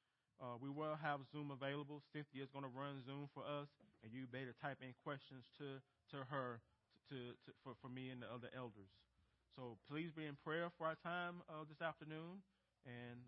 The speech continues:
uh, and I'll see you back here at five P M. Not Village Church time, five P M. We're starting at five P M. So that means you should probably come a little early, okay?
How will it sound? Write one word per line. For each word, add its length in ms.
uh, 80
and 80
I'll 160
see 160
you 80
back 240
here 240
at 160
five 320
P 240
M. 240
Not 240
Village 320
Church 320
time, 240
five 560
P 400
M. 320
We're 240
starting 580
at 140
five 540
P 460
M. 400
So 80
that 300
means 440
you 160
should 180
probably 340
come 240
a 60
little 360
early, 380
okay? 240